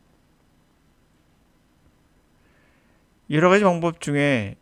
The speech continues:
연구와 실험, 체험, 이것이 가장 시시포스다운 저항이 아닐까 생각해 봅니다. 아이들이 발달을 연구하면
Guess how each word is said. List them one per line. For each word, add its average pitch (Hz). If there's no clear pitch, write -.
연구와 151
실험, 120
체험, 151
이것이 190
가장 160
시시포스다운 143
저항이 139
아닐까 120
생각해 139
봅니다. 117
아이들이 147
발달을 147
연구하면 139